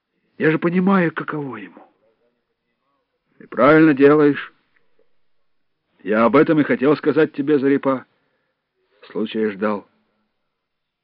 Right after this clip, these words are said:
Да ты сама всё знаешь, просто к слову пришлось.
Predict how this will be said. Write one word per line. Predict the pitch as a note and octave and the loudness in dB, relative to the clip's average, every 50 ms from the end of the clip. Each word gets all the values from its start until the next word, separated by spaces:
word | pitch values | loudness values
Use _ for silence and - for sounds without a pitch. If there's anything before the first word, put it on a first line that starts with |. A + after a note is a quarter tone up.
| _ _ - | _ _ -6
Да | - C#3+ | -4 2
ты | F3 G3 | 2 2
сама | - - F#3+ F3+ F3 F3+ E3 | 2 2 0 2 2 0 0
всё | - - E3 | -2 -2 -4
знаешь, | C3 B2+ A#2 G#2+ G#2 F#2+ - - | -4 -2 -4 -4 -6 -6 -10 -10
просто | - - D#3+ E3 - - D3+ | -4 -2 -2 -2 -2 -4 -8
к | - | -8
слову | - - A#2 C3 C#3 C3+ | -6 -2 0 0 0 0
пришлось. | - B2+ G#2+ - G#2+ G#2 G2+ - - - | -2 -6 -8 -6 -6 -8 -8 -8 -14 -20